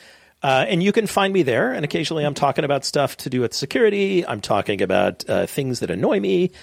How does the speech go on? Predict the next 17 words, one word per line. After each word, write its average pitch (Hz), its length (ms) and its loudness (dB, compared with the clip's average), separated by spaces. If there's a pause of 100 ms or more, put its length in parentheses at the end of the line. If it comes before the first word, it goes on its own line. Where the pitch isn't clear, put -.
(240)
like - 260 -6
my 85 200 -4
kids 143 420 0
walking 92 380 -2
on 82 100 -4
my 87 100 -2
stove. 196 560 2 (360)
Check - 260 0
out 202 320 2
all 240 220 2
that 208 180 0
and 170 220 -2
more 143 460 2
free 147 560 -2
on 113 200 -4
my 110 100 -6 (640)
LinkedIn. - 160 -14